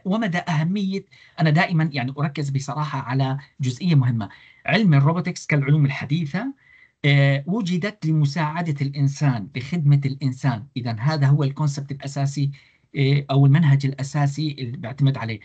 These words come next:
دائمًا إحنا انطلاقنا من، آه، س-، تع-، تعلمنا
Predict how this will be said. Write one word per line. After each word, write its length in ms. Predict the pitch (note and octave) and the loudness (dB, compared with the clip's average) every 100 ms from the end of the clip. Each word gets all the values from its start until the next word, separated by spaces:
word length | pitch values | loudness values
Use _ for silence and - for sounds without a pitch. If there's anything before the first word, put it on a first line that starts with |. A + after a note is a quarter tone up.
| - C#3+ | -6 2
دائمًا 360 | E3+ A#3 F3+ | 2 2 -2
إحنا 280 | F3 D#3 F3 | -2 -2 -2
انطلاقنا 600 | D3 C#3 E3+ - C#3+ C3+ - _ - | -2 0 0 0 -2 -2 -6 _ 0
من، 260 | C#3+ C#3+ C#3 | 4 4 2
آه، 880 | C#3+ C3 C3 - B2+ C3 C#3 D2 C3+ | -4 -6 -8 -12 -12 -12 -10 -10 -12
س-، 180 | - _ - | -16 _ -12
تع-، 100 | - B2 - | -8 -8 -6
تعلمنا 640 | B2 C#3+ F3 G#3 D3+ | 2 4 4 4 2